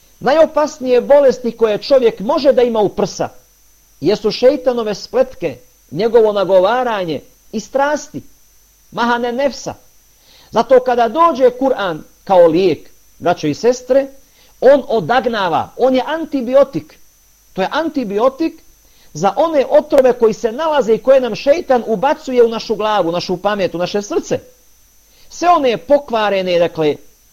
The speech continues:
ideje, strasti, su otrov koji šejtan ubacuje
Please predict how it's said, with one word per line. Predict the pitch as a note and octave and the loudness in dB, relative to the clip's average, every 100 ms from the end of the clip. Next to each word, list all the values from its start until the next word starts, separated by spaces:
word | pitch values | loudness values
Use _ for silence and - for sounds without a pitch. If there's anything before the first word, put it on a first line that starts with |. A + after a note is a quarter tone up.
| _ _ _ _ _ _ | _ _ _ _ _ _
ideje, | D3+ D3 F3+ G#3 A#3+ B3 - _ _ _ - | -2 0 2 4 4 0 -20 _ _ _ -20
strasti, | - E3+ D#3+ G#3 - C#4 C#4+ - _ _ _ _ _ _ _ _ _ _ _ _ | -6 0 0 0 -2 -4 -4 -10 _ _ _ _ _ _ _ _ _ _ _ _
su | - G#3 - | -6 -6 2
otrov | C#4+ D4+ D#4 D#4+ E4 - _ _ _ _ | 0 2 0 0 -2 -20 _ _ _ _
koji | G3+ G3 | 0 0
šejtan | - C4 A4 - A#3+ | 0 2 2 0 -2
ubacuje | A#3+ C#4+ D#4 - A#3 G#3+ | 0 0 -2 0 0 0